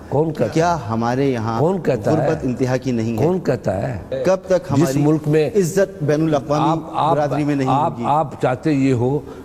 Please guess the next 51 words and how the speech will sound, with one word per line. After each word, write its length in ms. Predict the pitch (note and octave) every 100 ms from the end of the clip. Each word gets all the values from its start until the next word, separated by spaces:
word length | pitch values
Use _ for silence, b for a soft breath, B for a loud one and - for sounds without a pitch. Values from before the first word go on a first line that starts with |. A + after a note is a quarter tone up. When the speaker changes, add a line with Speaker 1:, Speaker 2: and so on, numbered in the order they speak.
| B
Speaker 1:
कि 80 | C#3+
हम 340 | A2 C#3 C#3 -
उसी 200 | C#3 G3+
पाकिस्तान 680 | D#3 C3+ B2 C3 - A#2 A2
को 180 | A#2+ A2 -
फिर 340 | F#3 C#3+ G2 B B
रास्तों 320 | A2+ A#2+ -
में 180 | C3+ A#2
घसीटें, 720 | G#2 G#2 C3+ C3 - - - -
चालीस 360 | A#2 B2+ C3+ -
साल 240 | A#2+ A2 -
फिर 140 | C#3+
इस 180 | C#3 -
मुल्क 220 | A2 A2+ -
में 200 | A#2+ G#2
इख्तियार 420 | G#2 - - -
Speaker 2:
खुदा 360 | B2+ C#3+ B2+ B2+
न 40 |
खास्ता, 260 | A2 - C3+
मैं 160 | D#3+
क्यों 120 | D#3+ D3
Speaker 1:
नहीं, 120 | G#2
Speaker 2:
चाहूँगा, 280 | D#3 C3 A2+
Speaker 1:
आप 100 | G#2+
Speaker 2:
सर? 60 |
Speaker 1:
चाहते 320 | G2 D#2 C#3
हैं 80 | E3+
ना 100 | D#3 - - B B -
कि 60 |
आप 300 | C3+ A2+ A2
चाहते 260 | B2 A2+ C#3+
हैं 100 | C3+
कि 120 | B2+
लड़ाइयाँ 440 | G#2 G#2+ B2 C3 B2
हों। 180 | C#3 C#3+ B B A2+
वो 140 | C3
जो 380 | B2 D#3 F3+ - - G2
देखें, 260 | F#2 C#3
please, 480 | A#2 G#2 A#2 C3 G2+ E2
for 200 | F#2 D#2
God 200 | F#2+ A2+
से, 320 | - - A2 G2
आप 140 | E2+ -
पढ़े 120 | G#2+
लिखे 300 | A#2 G#2+ -
लोग 300 | G#2+ G#2 G2
हैं, 180 | G2+ D#2+ B B B G2
young 360 | D#2+ A#2 B2
आदमी 360 | G#2 G#2 G#2 A2
है, 180 | G#2+ F#2
एक्सपीरियंस, 520 | F2+ - B2+ B2+